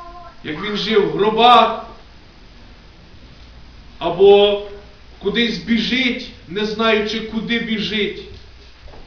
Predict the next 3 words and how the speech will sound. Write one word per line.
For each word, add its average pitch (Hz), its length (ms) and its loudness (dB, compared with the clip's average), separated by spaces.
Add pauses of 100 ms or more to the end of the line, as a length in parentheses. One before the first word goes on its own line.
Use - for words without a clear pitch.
(2250)
Тому 165 220 -8
що 175 400 -4
гріх 214 440 -6